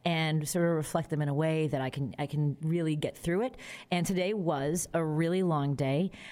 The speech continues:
um, but I thought that it was, I thought they were both compelling. I'll be honest with you, as much as it was, it was sort of jarring when Kavanaugh was yelling and crying and a lot of different things,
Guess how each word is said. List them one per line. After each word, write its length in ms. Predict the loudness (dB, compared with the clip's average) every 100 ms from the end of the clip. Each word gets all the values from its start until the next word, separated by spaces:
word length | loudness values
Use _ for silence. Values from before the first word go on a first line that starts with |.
| -16 -2
um, 480 | 2 4 4 4 4
but 120 | 2
I 80 | 2
thought 260 | 2 0 2
that 160 | 0 2
it 100 | 0
was, 220 | 2 2
I 60 | 0
thought 240 | 0 0
they 60 | 2
were 100 | 2
both 300 | 2 2 2
compelling. 480 | 0 2 2 0 2
I'll 100 | 0
be 140 | 2
honest 240 | 2 2 0
with 140 | 2
you, 240 | 2 2 0
as 140 | 2
much 260 | 2 2 2
as 200 | 0 0
it 140 | 0
was, 280 | 0 0 -2 0
it 80 | 2
was 200 | 2 2
sort 200 | 2 2
of 120 | 0
jarring 500 | 2 2 2 2 -2 -8 -16 -4
when 240 | 2 2 4
Kavanaugh 600 | 2 2 2 2 4 4
was 220 | 2 2
yelling 580 | 0 2 2 2 2 4
and 160 | 2
crying 640 | 0 0 0 2 4 4
and 140 | 4 2
a 80 | 2
lot 180 | 2 2
of 40 |
different 240 | 2 0 0
things, 320 | 2 2